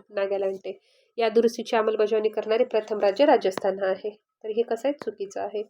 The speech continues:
मग इथं ऑप्शनमध्येच नव्हतं, इथं अयोग्य विचारलं ना, आणि क प्रदेशांना सूट दिलेली आहे, काही प्रदेशांना, तर म्हणून याचा आन्सर फक्त ड येतं, तर ते दिलं नसल्यामुळं हे चुकी-, ह्याचं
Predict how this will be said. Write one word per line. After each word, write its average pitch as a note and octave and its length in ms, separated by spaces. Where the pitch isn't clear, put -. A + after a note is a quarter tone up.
मग G#3 180
इथं A3 220
ऑप्शनमध्येच G#3+ 680
नव्हतं, B3 440
इथं G#3 220
अयोग्य A3+ 380
विचारलं G#3+ 520
ना, D4 80
आणि G3+ 100
क B3+ 60
प्रदेशांना A3+ 480
सूट B3+ 200
दिलेली F#3+ 420
आहे, F#3+ 80
काही A#3 240
प्रदेशांना, F#3+ 560
तर G3+ 180
म्हणून G#3 240
याचा G#3 220
आन्सर A3+ 440
फक्त B3 240
ड A3+ 140
येतं, A#3+ 380
तर - 60
ते D4+ 120
दिलं A3+ 300
नसल्यामुळं A3 500
हे F#4+ 80
चुकी-, A3+ 280
ह्याचं G#3+ 280